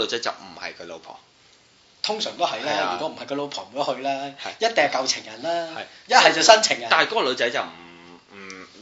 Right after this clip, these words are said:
Speaker 1: 就配唔起個男仔嘅，即係呢，
Speaker 2: 啊。
Speaker 1: 即係恕我直言嚇。咁樣呢，就成個過程裏邊呢，我就
Speaker 2: 個女人好撚污穢嘅咩？
Speaker 1: 啊，唔係，即係佢都係市正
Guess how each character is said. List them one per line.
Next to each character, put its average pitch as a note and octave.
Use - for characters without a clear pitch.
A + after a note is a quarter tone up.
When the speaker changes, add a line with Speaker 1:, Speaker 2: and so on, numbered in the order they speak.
Speaker 1:
就 A#2+
配 G#2+
唔 G2
起 G#2
個 A2+
男 F2+
仔 E2+
嘅， D#2+
即 -
係 A#2+
呢， A2
Speaker 2:
啊。 A2
Speaker 1:
即 B2+
係 A2
恕 G2
我 F2+
直 -
言 D2+
嚇。 -
咁 D#3+
樣 F3
呢， F3
就 G#2
成 G2
個 A2+
過 A#2+
程 G#2
裏 G#2
邊 A2
呢， C3+
我 -
就 -
Speaker 2:
個 -
女 -
人 D3+
好 C3
撚 C#3
污 C#3+
穢 G#2+
嘅 G#2
咩？ A2
Speaker 1:
啊， F#3+
唔 G#2
係， F#2
即 -
係 -
佢 D3
都 A#3+
係 G#2+
市 G2
正 G2